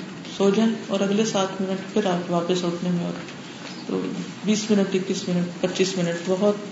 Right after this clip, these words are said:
بہت فائدے کے ہوتے ہیں۔ بس اتنی دیر آپ لوگ، یعنی اتنی دیر ہر چیز شٹ ڈاؤن کر لیں، آپ کے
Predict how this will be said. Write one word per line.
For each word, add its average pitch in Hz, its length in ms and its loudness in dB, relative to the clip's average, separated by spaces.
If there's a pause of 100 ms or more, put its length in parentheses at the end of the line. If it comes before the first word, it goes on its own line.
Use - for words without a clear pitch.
(140)
بہت 220 280 2
فائدے 170 360 2
کے 170 60 -4
ہوتے 160 220 -4
ہیں۔ 196 60 -10 (680)
بس 180 180 -2
اتنی 233 200 4
دیر 208 320 6
آپ 196 160 0
لوگ، - 460 -2 (280)
یعنی 214 200 6
اتنی 220 180 4
دیر 233 140 6
ہر 262 180 6
چیز 254 140 6
شٹ 240 220 6
ڈاؤن 165 180 4 (100)
کر - 60 -2 (100)
لیں، - 80 -6
آپ - 220 -8
کے 185 60 -4